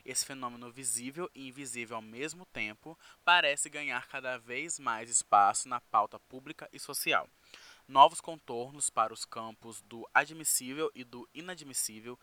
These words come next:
nas relações interpessoais parecem estar sendo desenhados. O machismo e a cultura do estupro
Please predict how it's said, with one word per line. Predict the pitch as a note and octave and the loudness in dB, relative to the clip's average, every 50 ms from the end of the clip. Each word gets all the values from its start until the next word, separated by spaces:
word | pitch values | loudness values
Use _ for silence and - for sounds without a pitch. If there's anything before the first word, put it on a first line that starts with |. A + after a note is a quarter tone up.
| - - - - _ - | -20 -20 -20 -20 _ -16
nas | G#2+ G#2+ G#2 | -14 -14 -12
relações | A2 A2+ G#2+ G#2+ G#2+ - - A#2+ A#2+ B2 - - - - | -10 -8 -6 -6 -4 -6 -6 -8 -10 -10 -12 -12 -12 -12
interpessoais | E3 F3 - F#3 E3+ - C#3+ C3 - - C3 A2 G#2 G#2+ C3 - - - - - - - - - _ _ | -16 -14 -12 -12 -12 -12 -10 -8 -6 -2 0 0 0 0 -2 -8 -12 -14 -18 -20 -20 -20 -20 -20 _ _
parecem | - D#3 D#3 D3 C#3 C3+ C#3+ - - - D#3+ D#3 - | 10 10 10 10 8 6 4 4 0 -4 -4 -8 -12
estar | C3+ C3 - - C#3+ C#3+ - | -10 -8 -4 -2 -2 0 0
sendo | - - - B2 B2 C3 C3 A#2+ | 0 0 0 -2 -4 -8 -10 -12
desenhados. | A#2 A#2+ B2 A2+ C3 C#3+ D3 B2+ F#2+ E2+ D#2+ - F2 E2+ - - - - - _ - - - _ _ _ _ _ _ _ _ _ _ _ _ _ - - - - - - _ - | -10 -10 -10 -8 -6 -6 -4 -4 -6 -6 -10 -10 -8 -4 -4 -2 -4 -4 -8 _ -20 -20 -20 _ _ _ _ _ _ _ _ _ _ _ _ _ -20 -20 -20 -20 -20 -20 _ -16
O | D3+ | -4
machismo | C#3 C#3+ C#3+ C3+ - - - C3+ D3 D3+ C3+ B2 A2 G#2+ - | 0 2 4 6 6 6 6 6 4 2 2 -4 -10 -12 -8
e | G#2+ A#2+ A#2+ | 0 4 4
a | A#2+ | 4
cultura | - - C3+ B2+ - - B2+ C3 C#3 C#3 | 4 2 -6 -14 -10 -8 -4 -4 -4 -4
do | C3+ A#2+ | -4 -2
estupro | A2 - - - - C3 B2 - _ A#2 A2+ G2+ | 2 2 2 2 0 -8 -12 -12 _ -18 -18 -18